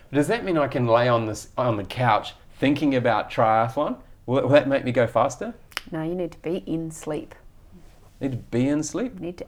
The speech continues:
Speaker 2: actually be sleeping.
Speaker 1: So do I actually have to train to get the benefits from recovery, or will I just perform better because I'm sleeping on the couch watching T V in the weekend?
Speaker 2: Uh, it's all a fine balance, but yeah, training's a good idea.
Speaker 1: Training is a good idea. So I think you've got to do a bit of training first before you put the recovery in there.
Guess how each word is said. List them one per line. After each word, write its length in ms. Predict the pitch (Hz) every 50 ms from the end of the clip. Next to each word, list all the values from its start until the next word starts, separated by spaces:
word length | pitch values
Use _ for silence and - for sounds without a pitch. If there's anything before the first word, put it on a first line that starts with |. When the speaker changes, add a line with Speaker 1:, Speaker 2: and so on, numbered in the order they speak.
| - -
Speaker 2:
actually 420 | 196 196 190 - - - 185 175
be 160 | 170 - 170
sleeping. 420 | 160 156 - - 165 175 196 - -
Speaker 1:
So 160 | - - 131
do 120 | 131 139
I 80 | 151 160
actually 200 | - - 180 170
have 80 | - -
to 60 | 131
train 380 | 117 - - 117 107 113 120 123
to 80 | 131
get 140 | 113 123 -
the 60 | 107
benefits 500 | 95 - 113 113 120 117 - 131 - -
from 140 | - 120 113
recovery, 400 | 113 110 - 127 127 131 156 180
or 140 | 170 127 120
will 60 | 113
I 80 | 117 110
just 240 | 110 117 - - -
perform 420 | - - - - 107 110 107 104
better 160 | 101 101 101
because 360 | 98 98 95 - 107 107 104
I'm 160 | 107 98 98 95
sleeping 360 | - 98 98 98 - 95 98
on 100 | 95 95
the 60 | 95
couch 360 | 92 - 98 95 92 - -
watching 260 | 101 - - - 98
T 160 | 92 - 101 92
V 120 | 92 95
in 100 | 95 101
the 80 | 98 98
weekend? 360 | 92 95 95 - 90 90 87 - - - - -
Speaker 2:
Uh, 420 | 175 180 180 180 175 170 170 170 -
it's 80 | -
all 180 | 196 180 175 175
a 40 | 180
fine 280 | - - 156 156 156 151
balance, 400 | 156 147 147 147 143 - - -
but 120 | - - -
yeah, 120 | 131 135
training's 440 | 131 - 175 151 143 - - - -
a 40 | -
good 140 | - -
idea. 360 | - - - - - - 156 - - - - - -
Speaker 1:
Training 280 | - - 104 101 95
is 100 | 98 95
a 60 | 95 95
good 160 | 95 98 101
idea. 240 | 98 95 95 95 92
So 120 | - 107
I 40 | 104
think 160 | 151 151 143
you've 100 | 135 127
got 100 | 143 139
to 60 | 123
do 160 | 113 127 127
a 40 | 117
bit 180 | 113 104 139 139
of 60 | 127
training 340 | - - 127 117 110 110 104
first 320 | - 110 110 107 101 -
before 400 | - 107 - - 135 127 123 123
you 80 | 120 117
put 160 | - 131 123
the 80 | 110 101
recovery 520 | 101 101 - 110 110 110 104 107 104 101
in 120 | 98 90
there. 180 | 87 87 90